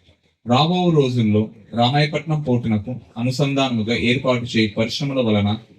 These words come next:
యువతకు ఉపాధి మరియు మత్స్యకార గ్రామాల అభివృద్ధికి ఎంతో దోహదపడుతుంది. ఇప్పటికీ తొమ్మిది వందల ఎకరములు కన్సెంట్ ఇవ్వడం జరిగినది. అలా పరిశ్రమ, పరిశ్రమల స్థాపన కొరకు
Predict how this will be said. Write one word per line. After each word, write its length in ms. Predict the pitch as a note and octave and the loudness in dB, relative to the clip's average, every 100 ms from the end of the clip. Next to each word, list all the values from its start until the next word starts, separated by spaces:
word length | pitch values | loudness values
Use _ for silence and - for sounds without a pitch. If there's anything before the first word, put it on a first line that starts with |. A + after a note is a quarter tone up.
| _ _ | _ _
యువతకు 400 | B2 D3+ D#3+ D3+ | 2 4 4 0
ఉపాధి 460 | C#3 A#2 C#3+ D3+ D#3 | -4 0 2 2 0
మరియు 300 | B2 A2+ B2 | 0 0 0
మత్స్యకార 560 | A2 G#2+ C#3+ C#3 C#3 C#3+ | -2 -2 -2 0 0 -2
గ్రామాల 500 | B2 A#2 A#2+ B2 A#2+ | 0 0 2 2 0
అభివృద్ధికి 760 | G#2 A#2 B2 G#2+ G#2+ A2+ C3+ - _ - | -2 0 0 0 -2 -4 -6 -10 _ -2
ఎంతో 340 | B2 B2 D3 A#2+ | 0 4 4 4
దోహదపడుతుంది. 720 | A2 G#2+ G2 F#2+ - F2+ E2 - _ _ _ _ _ - | 0 0 -2 -4 -6 -10 -10 -18 _ _ _ _ _ -8
ఇప్పటికీ 640 | B2+ D#3+ D#3 D3 C#3 E3 - | -2 -2 -2 -4 -6 -8 -4
తొమ్మిది 260 | C#3 C3+ C3 | -2 -2 -4
వందల 260 | B2+ B2 | -2 0
ఎకరములు 580 | - A2 C3 C#3 C#3+ G3 - B2 | 0 0 -4 -2 -2 -4 -6 -4
కన్సెంట్ 400 | A#2+ C3+ C3 A2 | -2 -4 -6 -2
ఇవ్వడం 260 | G#2+ B2+ | -2 -2
జరిగినది. 480 | A#2+ G#2 F#2+ F2 D2 - _ - _ _ _ _ _ _ _ _ _ _ _ _ _ _ _ _ _ _ _ _ _ _ A#2+ | 0 0 0 -4 -8 -16 _ -20 _ _ _ _ _ _ _ _ _ _ _ _ _ _ _ _ _ _ _ _ _ _ -2
అలా 200 | C#3+ F3 D#3+ | 0 0 -2
పరిశ్రమ, 600 | C3 D3 - C#3 C3+ C3+ B2+ _ _ B2+ | -4 -4 -6 -6 -6 -8 -10 _ _ -8
పరిశ్రమల 480 | B2+ - D3+ D3 C#3+ | -6 -4 -4 -4 -6
స్థాపన 440 | - A#2 C3 B2+ | -4 -4 -4 -6
కొరకు 400 | B2 G2+ G2 | -2 -2 -2